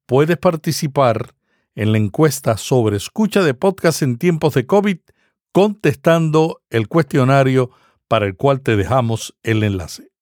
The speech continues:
Bueno, y hay un video de Podimo donde explican en siete pasos cómo puedes identificar tu podcast en esa plataforma.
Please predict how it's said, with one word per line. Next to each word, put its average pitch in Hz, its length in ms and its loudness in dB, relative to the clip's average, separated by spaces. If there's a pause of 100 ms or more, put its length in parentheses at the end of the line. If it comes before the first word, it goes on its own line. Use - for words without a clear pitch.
(380)
Bueno, 151 380 0
y 135 240 2
hay 180 160 2
un 214 160 0
video 165 480 2
de 135 260 4
Podimo 117 540 0
donde 110 300 -2
explican 143 720 -4 (140)
en 104 200 -6
siete 165 540 -2
pasos - 640 -4 (760)
cómo 190 400 2
puedes 165 600 2 (100)
identificar 139 760 0
tu 120 220 -6
podcast 127 480 -2
en 101 100 -6
esa 117 240 -2
plataforma. 113 720 -2